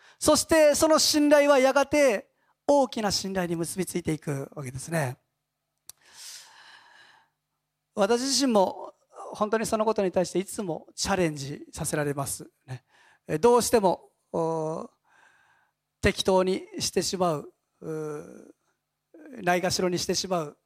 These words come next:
う-、怠けてしまう自分がいるわけですね。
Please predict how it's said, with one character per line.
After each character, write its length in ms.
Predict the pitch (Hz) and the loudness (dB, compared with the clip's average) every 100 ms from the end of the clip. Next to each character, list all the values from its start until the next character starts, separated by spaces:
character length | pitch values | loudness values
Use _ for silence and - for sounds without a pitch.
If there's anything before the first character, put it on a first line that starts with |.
| _ _ 170 | _ _ -18
う-、 480 | 160 151 147 156 _ _ _ _ _ _ _ _ _ - - - | -14 -12 -12 -16 _ _ _ _ _ _ _ _ _ -20 -16 -4
怠 200 | 180 196 | 0 0
け 80 | 185 | -2
て 80 | 170 | -4
し 120 | 196 | -2
ま 160 | 185 170 | -2 -2
う 140 | 202 - | -6 -16
自 240 | 202 156 160 | -14 -8 -2
分 260 | 180 180 | 0 0
が 320 | 175 170 170 - | 2 2 0 -4
い 120 | - 190 | -6 -2
る 180 | 214 - | -2 -2
わ 100 | 160 | -4
け 80 | |
で 80 | 143 | -6
す 120 | 113 | -10
ね。 240 | 202 180 | -6 -6